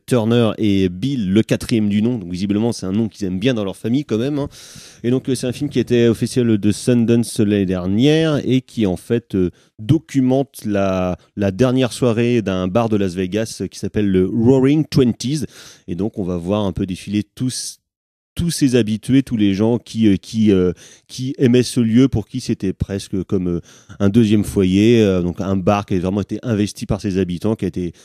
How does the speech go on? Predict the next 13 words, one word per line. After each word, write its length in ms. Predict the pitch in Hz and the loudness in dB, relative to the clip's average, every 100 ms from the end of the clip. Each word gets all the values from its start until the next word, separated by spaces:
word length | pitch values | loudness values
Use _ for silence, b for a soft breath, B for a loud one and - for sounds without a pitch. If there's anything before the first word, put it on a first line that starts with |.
| b _ | b _
qui 80 | 90 | -12
était 160 | - | -6
vraiment 540 | 87 87 95 98 87 87 | -4 -2 0 0 -2 -6
un, 60 | b b - | b b -12
un, 240 | 92 87 82 | -10 -8 -6
presque 280 | 110 - | -6 -2
un 260 | 104 - 104 | -2 2 2
lieu 240 | 107 120 | 4 4
de 100 | 107 | 4
mémoire 380 | 107 107 113 117 | 4 6 4 2
pour 120 | 110 | -2
ces 140 | 98 98 | -6 -4
gens-là. 380 | 95 98 127 | -2 -2 -2